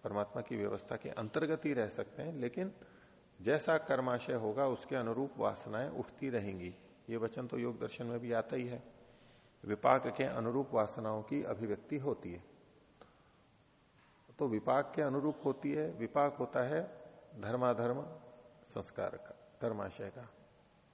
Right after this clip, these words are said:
तो एक संभावना के रूप में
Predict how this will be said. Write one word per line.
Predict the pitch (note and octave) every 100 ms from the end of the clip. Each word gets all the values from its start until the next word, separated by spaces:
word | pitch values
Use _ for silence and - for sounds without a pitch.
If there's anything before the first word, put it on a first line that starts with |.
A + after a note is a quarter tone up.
| - - - - - - - - - - _
तो | E3
एक | D#3
संभावना | C#3+ C3 D3 F3+ F3+
के | - C3+
रूप | B2 -
में | B2